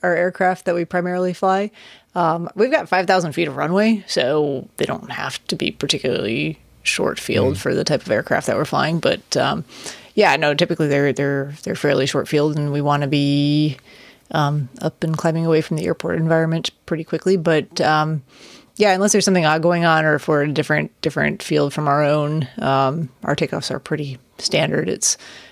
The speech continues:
Speaker 1: um, applying full power as we're rolling out onto the runway, um, from the, the taxiway, flaps, um, twenty in our two oh eight,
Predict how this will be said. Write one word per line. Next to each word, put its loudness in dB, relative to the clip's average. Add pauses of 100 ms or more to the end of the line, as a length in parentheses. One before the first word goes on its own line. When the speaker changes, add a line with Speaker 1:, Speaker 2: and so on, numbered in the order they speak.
(160)
Speaker 1:
um, 0
applying 0
full 2
power 4
as 0
we're -4
rolling 2
out 2
onto 2
the 0
runway, 0 (120)
um, 0
from -2
the, 0 (420)
the -8
taxiway, -2 (140)
flaps, -2
um, 0 (180)
twenty -2
in 0
our 0 (100)
two 2
oh 4
eight, -2